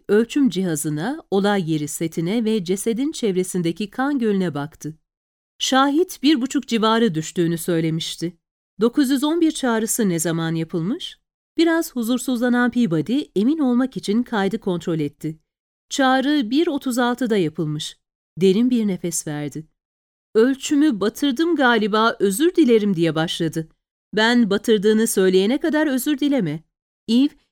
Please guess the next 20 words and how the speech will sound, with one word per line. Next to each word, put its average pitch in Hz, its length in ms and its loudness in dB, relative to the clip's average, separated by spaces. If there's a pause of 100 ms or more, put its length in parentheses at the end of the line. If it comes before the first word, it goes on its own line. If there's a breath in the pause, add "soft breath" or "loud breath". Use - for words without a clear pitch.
eğilerek 247 540 2
kendi 269 320 -2
olay 220 420 0
yeri 208 140 0
setini 165 440 -2
açtı 233 460 -4
ve 240 120 2
kendi 233 420 0
cihazlarını 185 640 -2
çıkardı. 156 640 -6 (520)
Ve 170 280 4
üçüncü 190 380 -2
kez 247 420 -2 (100)
ölçümü 226 480 2
kendi 185 320 0
yaptı. 156 500 -6 (520)
"Ölüm 294 260 4
saatini 262 520 2
doğru 226 280 2
belirlemişsin. 180 840 -2